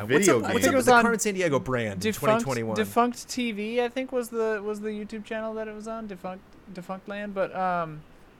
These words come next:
Speaker 1: Love
Speaker 3: yeah,
Speaker 1: Defunct
Speaker 3: dude,
Speaker 1: Land.
Speaker 3: I
Speaker 1: Shout
Speaker 3: loved
Speaker 1: out.
Speaker 3: that show. Yeah, and I, I, I was already a fan of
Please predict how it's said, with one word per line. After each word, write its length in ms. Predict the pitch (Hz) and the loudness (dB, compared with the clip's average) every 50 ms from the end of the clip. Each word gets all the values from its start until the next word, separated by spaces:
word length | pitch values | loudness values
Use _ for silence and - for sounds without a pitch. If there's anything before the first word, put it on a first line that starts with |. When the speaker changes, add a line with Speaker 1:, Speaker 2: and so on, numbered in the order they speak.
| - | -4
Speaker 1:
Love 100 | - 127 196 | 2 6 8
Speaker 3:
yeah, 160 | 202 196 180 | 10 10 10
Speaker 1:
Defunct 60 | 175 | 8
Speaker 3:
dude, 100 | 170 170 170 165 | 6 2 2 2
Speaker 1:
Land. 40 | |
Speaker 3:
I 120 | 156 190 202 | 4 4 6
Speaker 1:
Shout 120 | - 160 | 6 6
Speaker 3:
loved 180 | 185 196 202 190 | 6 6 4 4
Speaker 1:
out. 20 | 190 | 2
Speaker 3:
that 240 | 190 185 185 180 | 2 2 2 0
show. 360 | - - - 196 190 190 190 190 - - - - - - | -2 -4 0 2 2 2 0 -2 -6 -16 -20 -16 -6 -4
Yeah, 140 | 185 180 175 - - - - | -2 -2 -2 -4 -12 -10 -4
and 160 | - 185 185 | 0 6 8
I, 100 | 202 214 | 8 8
I, 200 | 208 202 208 220 233 - 202 214 | 8 8 8 6 6 8 8 8
I 40 | 254 277 | 8 8
was 160 | 254 208 202 | 8 6 6
already 400 | 202 190 185 190 214 262 262 214 | 6 6 6 6 4 4 4 2
a 60 | 180 | 0
fan 400 | - - 202 190 185 185 180 175 | 0 -2 0 0 0 0 0 0
of 340 | 170 170 170 160 160 - - | 0 -2 -2 -2 -6 -10 -16